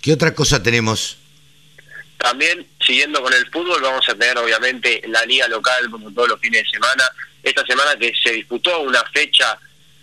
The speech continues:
Speaker 2: eh, entre semana, de lunes a, a miércoles, eh, pero obviamente porque el fin de semana pasado tuvimos las paso, entonces obviamente no se disputó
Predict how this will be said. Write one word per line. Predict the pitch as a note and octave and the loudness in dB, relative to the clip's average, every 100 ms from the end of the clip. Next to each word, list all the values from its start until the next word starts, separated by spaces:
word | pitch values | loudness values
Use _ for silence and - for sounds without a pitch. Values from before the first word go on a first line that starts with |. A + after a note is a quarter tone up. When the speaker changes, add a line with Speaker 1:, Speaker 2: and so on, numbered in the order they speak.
| - | -6
Speaker 2:
eh, | A2 G#2 G2+ - - | -2 0 -2 -4 -4
entre | B2 A2 A2 | -4 -2 -2
semana, | - A#2+ D3 C#3 A#2+ A2+ | 0 2 2 2 2 2
de | A2+ | 0
lunes | C3+ B2+ - | 0 0 2
a, | A2 G#2 G2 G#2+ | 2 0 0 -2
a | |
miércoles, | A#2 D3 D3+ D3 C#3+ D3 C#3+ - - - - - | 0 0 0 0 2 2 -2 -6 -12 -20 -20 -4
eh, | A2+ G#2+ G2+ G2 - | 0 2 0 -2 -4
pero | - C3 B2 A#2+ | 0 0 -2 -4
obviamente | B2 A#2 A#2+ C3 B2+ | 0 0 0 0 -2
porque | A#2 A2+ A#2+ B2+ - _ | -2 -2 0 0 -4 _
el | G2 F#2+ | -12 -8
fin | A2 | -4
de | A2+ | -2
semana | A#2 A#2 A2+ | 0 0 0
pasado | G#2 - C3+ | -2 -2 -2
tuvimos | A#2+ B2 A#2+ G#2+ | 0 0 0 0
las | F#2 | 0
paso, | - C#3+ B2+ A#2 A2+ | 0 2 2 2 -4
entonces | G2+ A2 G#2+ G#2 | -8 -4 -2 2
obviamente | G#2 A2 G#2 G#2+ | 2 0 -2 -2
no | A2 | 2
se | - G2 | 2 2
disputó | - G2+ A2 A2 | -6 -4 0 0